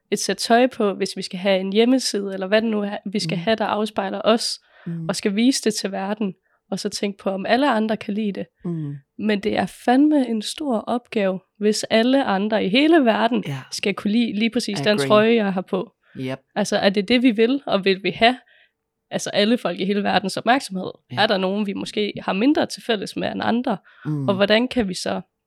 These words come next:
Speaker 1: i vores visuelle udtryk sådan
Speaker 2: Mm.
Speaker 1: komme tættere på hinanden?
Speaker 2: Men den kamp der som selvstændig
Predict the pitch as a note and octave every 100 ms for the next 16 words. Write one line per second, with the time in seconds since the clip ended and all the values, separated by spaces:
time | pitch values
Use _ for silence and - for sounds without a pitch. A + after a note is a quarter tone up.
0 | _ G#3 F#3 F#3+ F#3+ B3 C#4 C4 F#3+ E3+
1 | G#3+ A#3 - G3 - G3+ E3 D3 C3+ D#3+
2 | - D4 C4 - F3+ F#3+ F3 G3 F3+ _
3 | C#3+ C#3+ D#3 - F3 D#3+ - C3+ C3+ C#3+
4 | - D#3 D3 - C3+ B2+